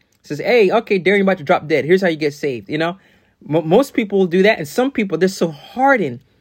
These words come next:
you know, and reprobate, they still don't wanna get saved. Here's what the word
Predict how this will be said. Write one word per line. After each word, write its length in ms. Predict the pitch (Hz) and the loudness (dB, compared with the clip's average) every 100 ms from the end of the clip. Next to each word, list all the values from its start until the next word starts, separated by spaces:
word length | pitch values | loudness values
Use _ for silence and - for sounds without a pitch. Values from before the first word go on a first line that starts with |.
| _ _ _ _ _ _ - | _ _ _ _ _ _ -16
you 320 | - 175 190 | -8 2 4
know, 220 | 185 175 | 4 2
and 200 | 165 147 | 0 2
reprobate, 560 | 233 269 196 175 180 - - _ - | 2 2 0 0 0 -4 -20 _ 0
they 140 | 185 | 2
still 220 | 190 392 | 4 4
don't 100 | 262 | 4
wanna 140 | 185 165 | 4 0
get 180 | 147 139 | -4 -6
saved. 340 | 160 135 101 _ _ _ _ _ _ _ _ _ 208 190 | -4 -4 -6 _ _ _ _ _ _ _ _ _ -14 2
Here's 280 | 202 240 | 2 4
what 160 | 262 262 | 0 -2
the 80 | 240 | 0
word 420 | 208 190 190 190 | 4 4 2 -2